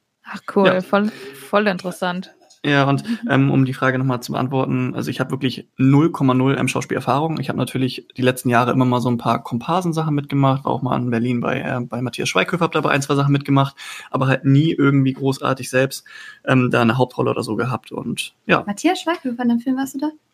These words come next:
Speaker 2: Ja, also der hat, ähm, ja
Speaker 3: Oh,
Speaker 2: eine
Speaker 3: crazy.
Speaker 2: Serie gedreht, ich glaub, wie hieß sie? You Are Wanted, glaub ich, und da war ich bei
Speaker 3: Echt?
Speaker 2: zwei, drei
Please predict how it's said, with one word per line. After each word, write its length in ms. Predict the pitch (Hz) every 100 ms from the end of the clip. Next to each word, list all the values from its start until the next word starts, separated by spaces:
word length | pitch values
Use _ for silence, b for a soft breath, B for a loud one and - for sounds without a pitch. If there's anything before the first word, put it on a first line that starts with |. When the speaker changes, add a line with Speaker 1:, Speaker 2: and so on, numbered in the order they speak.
| B -
Speaker 2:
Ja, 120 | 160
also 160 | 147 139
der 100 | 139
hat, 160 | 139
ähm, 180 | 139 139
ja 100 | 139
Speaker 3:
Oh, 40 |
Speaker 2:
eine 100 | 135 131
Speaker 3:
crazy. 60 | 131
Speaker 2:
Serie 460 | 139 147 135 127 120
gedreht, 440 | 120 120 131 139
ich 100 | -
glaub, 240 | 135 -
wie 80 | -
hieß 160 | 139 -
sie? 80 | -
You 260 | - 135
Are 100 | 120
Wanted, 300 | 120 151 160
glaub 180 | - 147
ich, 120 | 139
und 60 | 131
da 120 | 127
war 120 | 131
ich 100 | 131
bei 80 | - 240
Speaker 3:
Echt? 180 | 277
Speaker 2:
zwei, 120 | 311 123
drei 300 | 117 120